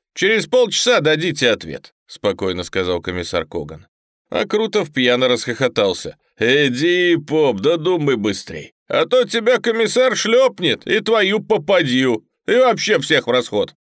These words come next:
При этих словах Коган неодобрительно посмотрел на Крутова и поморщился. «Помилуйте, а их-то за что?» испуганно воскликнул отец Пётр.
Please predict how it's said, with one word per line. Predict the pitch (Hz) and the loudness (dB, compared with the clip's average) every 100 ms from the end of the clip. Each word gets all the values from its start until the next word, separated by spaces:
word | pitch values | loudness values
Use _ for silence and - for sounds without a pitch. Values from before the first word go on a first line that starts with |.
| _ _ | _ _
При | 101 123 | -4 -2
этих | 202 - 139 | -2 -2 -4
словах | - 113 107 170 - | -2 0 0 0 -4
Коган | 131 139 120 113 | -6 -2 -2 -2
неодобрительно | 107 104 95 95 113 107 98 90 | -2 -2 -2 -2 -4 -4 -4 -4
посмотрел | 98 107 95 107 107 | -4 -4 -4 0 0
на | 92 | -2
Крутова | 87 101 113 107 104 | -4 -4 -2 -2 -2
и | 101 | -2
поморщился. | 123 127 107 80 - 78 - - _ _ _ | -2 0 0 -4 -6 -10 -12 -16 _ _ _
«Помилуйте, | 90 92 95 92 85 85 98 101 | -6 -4 -2 -2 -2 -4 -2 0
а | 107 | 2
их-то | 139 - 110 | 0 -2 -4
за | 98 117 | 0 0
что?» | - - 92 78 _ - | 0 -2 -4 -4 _ -8
испуганно | 95 - 98 90 90 | -8 -6 -8 -6 -4
воскликнул | 90 90 92 90 82 90 | -4 -6 -6 -8 -6 -6
отец | 87 95 80 | -6 -6 -8
Пётр. | - 82 80 | -6 -6 -8